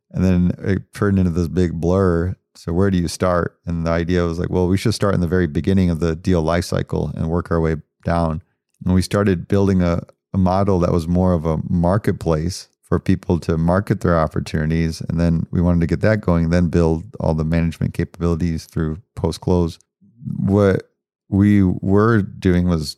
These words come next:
sidetracking ourselves from the real meat and, and the real problem that we wanted, should have been solving. We essentially was taking to market this sophisticated dumpster for deals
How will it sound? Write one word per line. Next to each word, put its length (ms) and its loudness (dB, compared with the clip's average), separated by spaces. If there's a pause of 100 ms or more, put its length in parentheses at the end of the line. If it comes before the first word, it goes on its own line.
(120)
sidetracking 720 -2
ourselves 440 -2
from 420 -2
the 120 -2
real 180 2
meat 280 2
and, 220 -2
and 120 0
the 60 0
real 260 0 (360)
problem 500 0 (120)
that 120 -4
we 220 -2 (420)
wanted, 420 0
should 220 -2
have 160 0
been 140 -4
solving. 520 -2 (720)
We 300 2
essentially 560 0 (140)
was 140 0
taking 500 -2
to 120 -6
market 560 0
this 240 -4 (160)
sophisticated 760 -2
dumpster 400 0
for 160 -4
deals 520 0